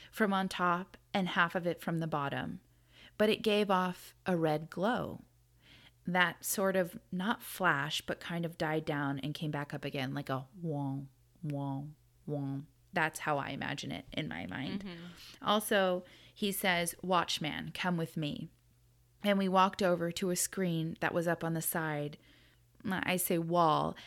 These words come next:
Speaker 1: and it was sort of like a T V screen, and he pressed some buttons. And I guess flipped some switches.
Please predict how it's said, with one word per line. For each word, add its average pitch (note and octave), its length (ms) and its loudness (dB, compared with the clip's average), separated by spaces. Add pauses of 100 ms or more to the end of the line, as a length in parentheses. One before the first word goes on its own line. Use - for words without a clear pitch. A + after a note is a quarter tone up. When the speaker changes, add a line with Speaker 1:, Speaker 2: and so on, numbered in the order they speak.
(160)
Speaker 1:
and F#3+ 100 4
it F#3+ 120 0
was E3+ 100 0
sort F3+ 220 2
of E3+ 80 2
like D#3+ 200 -2
a F#3 40 -6
T A#3 180 -2
V D#4+ 140 0
screen, - 560 -8 (100)
and F3+ 160 0
he F#3+ 140 0
pressed - 400 -6
some F3 160 -2
buttons. D3+ 600 -8 (720)
And G#3 140 8
I G#3 80 4
guess G#3 460 2
flipped - 260 2
some E3+ 180 -2
switches. F#3 720 -2